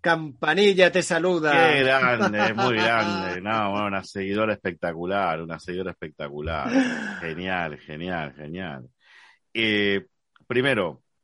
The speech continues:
Speaker 2: os doy la más grande enhorabuena porque esta mujer no salía ni, ni en di-, ni en directo de Twitch, ¿sabes? O sea, o sea, eh,
Speaker 1: No sé, pero a mí no se me resiste nada, Pedro.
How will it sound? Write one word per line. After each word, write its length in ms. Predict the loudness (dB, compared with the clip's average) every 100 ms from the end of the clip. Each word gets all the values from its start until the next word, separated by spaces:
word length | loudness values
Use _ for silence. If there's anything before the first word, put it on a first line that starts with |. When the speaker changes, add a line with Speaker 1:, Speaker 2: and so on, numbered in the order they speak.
| _
Speaker 2:
os 200 | -10 -4
doy 200 | -2 0
la 140 | 0
más 320 | 0 -2 -4
grande 420 | -6 -2 -2 -2 -4
enhorabuena 680 | -4 -4 -2 -2 -2 -6 -14 _ _ _ _ _ _ _ _ _
porque 300 | -8 -6 -4
esta 180 | -6 -6
mujer 320 | -6 -6 -6
no 100 | -6
salía 300 | -6 -6 -4
ni, 160 | -4 -6
ni 160 | -6 -8
en 160 | -10
di-, 140 | -10 -10
ni 300 | -8 -6 -6
en 260 | -6 -8
directo 340 | -4 -4 -2 -4
de 100 | -4
Twitch, 500 | -6 -10 -10 -18 -20 _
¿sabes? 300 | _ -10 -6
O 60 | -8
sea, 300 | -6 -8 -8 -12 -8 -4 -2 -2
o 120 | -4 -2
sea, 420 | -2 0 -2 -2
eh, 380 | -8 -14 -18 -8
Speaker 1:
No 120 | -6
sé, 240 | 0 2 4
pero 140 | 4
a 40 | 4
mí 140 | 6
no 80 | 6
se 120 | 6
me 80 | 6
resiste 360 | 4 4 0 4
nada, 400 | 4 4 -2 -4
Pedro. 300 | -4 -4